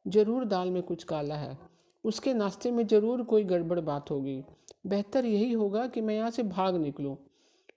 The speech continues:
उन दो व्यक्तियों को जो असमय मौत का शिकार हुए, जरूर इसी प्रकार जबरदस्ती नाश्ता कराया गया होगा।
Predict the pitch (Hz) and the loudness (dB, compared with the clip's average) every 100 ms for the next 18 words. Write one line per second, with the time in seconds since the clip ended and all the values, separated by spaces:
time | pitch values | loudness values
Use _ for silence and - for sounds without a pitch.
0 | 240 269 226 254 254 233 233 233 226 220 | 0 2 4 2 2 -2 -2 -2 0 2
1 | 214 214 214 220 226 196 202 - 202 220 | 2 4 6 6 2 0 -2 -2 -2 0
2 | 208 202 - 208 - 185 190 202 196 190 | 0 -2 -2 -6 -2 -4 -2 -2 2 2
3 | 185 196 220 240 226 233 220 202 208 202 | 2 0 0 -2 -4 -4 -4 -2 -2 -2
4 | 202 196 185 190 - 233 220 208 220 220 | -2 -2 -4 -6 -6 -2 -2 -2 -4 -2
5 | 202 196 233 202 165 151 147 139 | -2 0 -2 -2 -4 -4 -4 -6